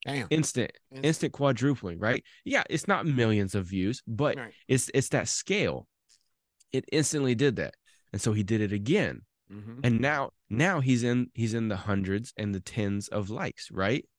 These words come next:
Speaker 1: Yeah.
Speaker 2: A-, on every reel he's posting, 'cause he's posting them as reels. And I'm like, "All right, do that on every platform. Same fucking thing. Post the exact same thing. Just keep it rocking," right?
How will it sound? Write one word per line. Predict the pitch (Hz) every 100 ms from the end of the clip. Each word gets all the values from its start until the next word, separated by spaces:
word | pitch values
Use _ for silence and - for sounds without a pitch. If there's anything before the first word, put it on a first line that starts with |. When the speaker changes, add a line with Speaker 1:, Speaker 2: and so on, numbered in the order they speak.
| _
Speaker 1:
Yeah. | 90 90 - _ _ _ _ -
Speaker 2:
A-, | - - -
on | 117 -
every | 127 143 147
reel | 107 127 220 113
he's | 107
posting, | - 180 175 101
'cause | 110
he's | 127
posting | - 165 160 127
them | 104
as | 98 90
reels. | 120 220 - - - _ _ _ _ -
And | 104
I'm | 104
like, | 98
"All | 120
right, | 185 - _ _ -
do | 123
that | 151 151 -
on | 113 110
every | 110 110 117
platform. | 139 104 - 69 - _ _ _ _
Same | - 107 117
fucking | - 131 147 139
thing. | 135 101
Post | 110 107
the |
exact | 98 95 101 117
same | - 156 160
thing. | 151 95
Just | 87
keep | - 117
it | -
rocking," | 95 139 113 82 71
right? | 92 120